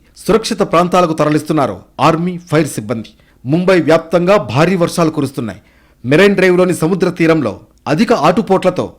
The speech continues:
రాకాసి అలలు ఎగసిపడుతున్నాయి. అటు ముంబైకి నీటిని అందించే వైతరణ రిజర్వాయర్ పొంగి పొర్లుతోంది.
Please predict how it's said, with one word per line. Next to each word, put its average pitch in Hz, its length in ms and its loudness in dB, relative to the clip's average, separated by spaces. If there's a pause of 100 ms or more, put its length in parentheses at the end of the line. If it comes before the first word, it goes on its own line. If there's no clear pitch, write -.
రాకాసి 180 580 0
అలలు 160 240 2
ఎగసిపడుతున్నాయి. 127 800 -4 (360)
అటు 202 160 0
ముంబైకి 208 420 0
నీటిని 214 300 0
అందించే 196 320 0
వైతరణ 180 440 0
రిజర్వాయర్ 170 480 4
పొంగి 160 320 -2
పొర్లుతోంది. 139 600 -4